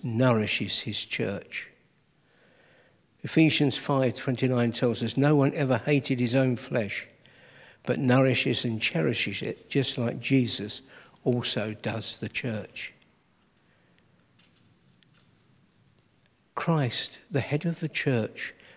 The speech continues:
feeds and nourishes his body through the ministry of each of us functioning as members. Rob is our leader, but each one of us has gifts that we are to bring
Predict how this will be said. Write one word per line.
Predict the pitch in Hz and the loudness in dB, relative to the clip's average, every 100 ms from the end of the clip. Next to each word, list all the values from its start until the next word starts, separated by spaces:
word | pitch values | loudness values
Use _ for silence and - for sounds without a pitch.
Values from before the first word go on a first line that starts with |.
| _ | _
feeds | - - 165 123 113 - - | -4 4 6 6 0 -8 -6
and | 110 117 | -2 0
nourishes | 131 160 147 127 - 107 - | 2 2 0 0 -2 -4 -2
his | 170 160 | 0 -2
body | - 165 120 95 95 - - - | 0 0 0 -4 -8 -18 -20 -20
through | - - 131 123 | -12 2 4 4
the | 117 | 2
ministry | 113 117 143 143 113 - - 117 - | 0 2 4 4 2 -4 -4 -4 -4
of | 107 104 - - | -4 -6 -6 -4
each | 147 139 - | -2 0 -2
of | 104 98 | -4 -6
us | 104 - - - _ _ _ _ _ | -12 -10 -10 -12 _ _ _ _ _
functioning | - 117 123 - 123 113 110 - _ _ _ _ | -2 -2 -2 -4 -4 -6 -8 -12 _ _ _ _
as | 117 107 | -8 -6
members. | - 107 107 113 113 - - _ _ _ _ _ _ _ _ _ - - - - _ | -4 -4 -6 -8 -10 -14 -18 _ _ _ _ _ _ _ _ _ -20 -20 -20 -20 _
Rob | 127 147 160 - | 2 2 2 -4
is | 156 139 | -4 0
our | 131 | 2
leader, | 123 117 113 110 - 113 - _ _ - - _ | 2 2 0 -2 -10 -12 -20 _ _ -20 -20 _
but | 143 - | -4 0
each | 175 196 - | 0 0 -6
one | 151 151 | -2 0
of | 143 139 | 0 0
us | 120 95 - - - | -2 -4 -8 -10 -8
has | 113 113 | -8 -8
gifts | 104 147 107 - - - - - - - | -2 0 0 -6 -12 -12 -14 -20 -20 -8
that | - | -4
we | 117 127 | 2 2
are | - 123 | 0 -4
to | 113 - | -4 -6
bring | 110 117 120 107 92 95 | -6 0 0 0 -4 -12